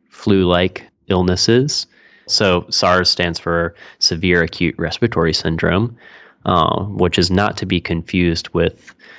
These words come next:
uh, A R D S, or Acute Respiratory Distress Syndrome, uh, which I would always f-, flip it with. But sars is a viral prodrome, uh, where you're getting a flu-like so-, uh, illness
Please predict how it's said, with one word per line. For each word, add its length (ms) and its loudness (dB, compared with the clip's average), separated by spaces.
uh, 260 2
A 180 2
R 180 2
D 280 -4
S, 520 0
or 100 -2
Acute 500 -6
Respiratory 800 -2
Distress 500 0
Syndrome, 640 -4
uh, 220 2
which 260 -2
I 140 2
would 160 0
always 360 -2
f-, 200 -20
flip 220 -2
it 100 -2
with. 340 -4
But 260 0
sars 360 0
is 100 0
a 120 2
viral 520 0
prodrome, 540 -4
uh, 220 2
where 140 0
you're 180 0
getting 300 0
a 20 -4
flu-like 500 2
so-, 280 -2
uh, 240 0
illness 600 -2